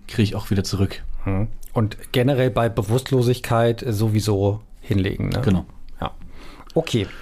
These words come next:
Speaker 1: Und Unterkühlung war noch, glaub ich, Unterkühlung?
Speaker 2: Unterkühlung, ja, Unterkühlung noch.
Speaker 1: Ja, wäre exakt das Gleiche.
Speaker 2: Ja.
Speaker 1: Also da mit, äh, Decken, also es wird ja kein aktives Aufwärmen,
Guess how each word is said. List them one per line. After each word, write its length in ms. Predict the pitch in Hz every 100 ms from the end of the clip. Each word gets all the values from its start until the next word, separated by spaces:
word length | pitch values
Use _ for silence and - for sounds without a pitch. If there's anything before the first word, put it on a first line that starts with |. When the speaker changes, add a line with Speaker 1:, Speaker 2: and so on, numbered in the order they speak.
| - -
Speaker 1:
Und 140 | 123
Unterkühlung 420 | 123 107 110 151 160
war 80 |
noch, 180 | 156 170
glaub 160 | - 156
ich, 80 | 160
Unterkühlung? 320 | 139 180 175
Speaker 2:
Unterkühlung, 720 | 151 151 - 214 269 269 208
ja, 120 | 165
Unterkühlung 520 | - 127 127 147 98
noch. 140 | 90 87 -
Speaker 1:
Ja, 240 | 110 98
wäre 240 | 120 113 123
exakt 280 | 101 107 104
das 60 |
Gleiche. 240 | 107 98 101 -
Speaker 2:
Ja. 60 | 117
Speaker 1:
Also 120 | 110
da 320 | 110 117 113
mit, 360 | 107 113 113 -
äh, 140 | 113
Decken, 580 | 95 120 127 123 123 107 117 - - 104
also 140 | 107
es 160 | 107 113
wird 120 | 123
ja 80 | 117
kein 220 | - 117
aktives 480 | 120 - 143 135 131
Aufwärmen, 540 | 131 120 131 123 120